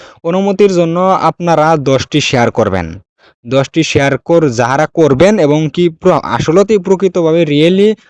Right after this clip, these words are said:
দশটা শেয়ার করবেন, তাদেরকে মন থেকে অনুমতি দিয়ে দিলাম। আর যারা দশটা শেয়ার করবেন না, এ-, একটা শেয়ারও কম করবেন, তাদেরকে অনুমতি দিলাম না। তাহারা হয়তো নিয়ম সঠিক দিলা, দিয়ে দেন, দিয়ে দেন, কাজ করবে, কাজ হবে না, আমার অভিশাপ রইল,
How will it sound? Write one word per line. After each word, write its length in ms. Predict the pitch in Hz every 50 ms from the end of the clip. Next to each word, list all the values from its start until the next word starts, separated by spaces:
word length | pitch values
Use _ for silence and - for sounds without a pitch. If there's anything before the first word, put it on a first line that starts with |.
| _ _
দশটা 260 | 123 143 131 - - 151
শেয়ার 220 | - 156 139 127
করবেন, 240 | - 151 165 185 190
তাদেরকে 360 | 180 156 123 113 113 - 135
মন 180 | 135 139 151 165 160
থেকে 180 | - 151 135
অনুমতি 420 | 151 170 180 185 185 185 175 - 170
দিয়ে 180 | 151 165 170 165
দিলাম। 260 | 160 156 156 180 202 214 208 - - - - - -
আর 180 | 123 127 139 139
যারা 400 | 127 123 131 127 131 135 143 160 165
দশটা 360 | 151 135 135 131 - - 156
শেয়ার 280 | - - 135 131 131 139
করবেন 340 | - 160 147 143 147 170 170
না, 160 | 156 143 139 160 - - - - 147 127 -
এ-, 200 | - 135 131 - -
একটা 320 | 151 147 143 - - 170 160
শেয়ারও 280 | - 170 151 151 151
কম 180 | - - 160 160 160
করবেন, 340 | - 147 131 139 175 190 190
তাদেরকে 340 | - 127 113 113 113 - 147
অনুমতি 360 | 151 156 156 160 156 - 160
দিলাম 240 | 139 143 135 127 127
না। 120 | 143 170 185
তাহারা 420 | - 147 135 135 143 156 160 160
হয়তো 260 | 160 156 147 135 - 147
নিয়ম 320 | 143 147 170 185 202 202 185
সঠিক 380 | - 190 180 180 185 175 143
দিলা, 200 | 151 170 160 147 131
দিয়ে 260 | 113 120 151 170 185
দেন, 200 | 165 156 165 196 220 214 - - - - _ _ _ _ 127
দিয়ে 200 | 131 160 190 190
দেন, 220 | 156 175 196 226 233 254 - _ _
কাজ 180 | - 170 175 - -
করবে, 240 | - 160 156 180 190
কাজ 180 | - 160 147 131 135
হবে 120 | 139 156
না, 80 | 180 170
আমার 180 | 139 135 143
অভিশাপ 380 | 123 151 147 139 127 - 127 107
রইল, 200 | 107 107 98 95